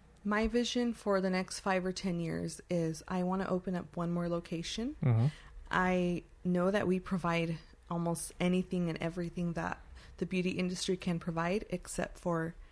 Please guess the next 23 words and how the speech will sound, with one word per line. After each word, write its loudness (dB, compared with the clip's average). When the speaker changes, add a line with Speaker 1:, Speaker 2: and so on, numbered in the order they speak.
Speaker 1:
men's 0
services. -6
So 2
that's 0
one 0
more 0
thing 0
that 2
I 2
wanna -2
open. 0
Speaker 2:
Mm-hmm. 4
Speaker 1:
But 6
at -2
this 0
point, -2
I 0
also 0
want 0
to 0
be -2
a -8
speaker. -4